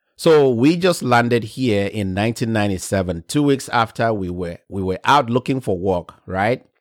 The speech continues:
Remember, in those days, Social Security number used to come within a week if you didn't have any hiccups. So my wife was called for a job interview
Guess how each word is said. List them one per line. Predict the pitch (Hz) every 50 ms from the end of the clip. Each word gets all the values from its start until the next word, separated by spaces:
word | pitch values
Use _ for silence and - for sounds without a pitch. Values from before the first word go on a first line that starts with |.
| _ _ _ _ _ _
Remember, | 95 95 98 110 131 160 170 156 131 120 110
in | 95 101 101 104
those | 123 147 156 139 127
days, | 104 98 95 95 98 -
Social | - - 127 - - 131 123
Security | - 107 - - 110 113 110 110 110
number | 107 107 107 107 107 104 107 107 107
used | 107 95 98 110 120 123 120 -
to | - 104
come | - - 110 104 107 110 110 120 - _ _ _ _ _ _
within | 90 95 101 113 113 110
a | 101
week | 98 101 123 135 120 98 - - - _ _ _ _
if | - 92 85 87
you | 104 123 120
didn't | 120 113 117 117 107
have | 110 110 107 104 101 - - _
any | 101 107 110 110 107 107
hiccups. | 104 104 95 - - 95 80 67 - - - _ _ _ _ _ _ _
So | - 120
my | 107 113 113
wife | 110 113 139 160 190 220 196
was | 147 123 110 98 -
called | - - - 151 135 113 101 101 107 107
for | - - 107 98 92 95
a | 92 85
job | 85 113 117 117 113 - -
interview | 123 131 131 117 104 92 92 90 87 87 92 98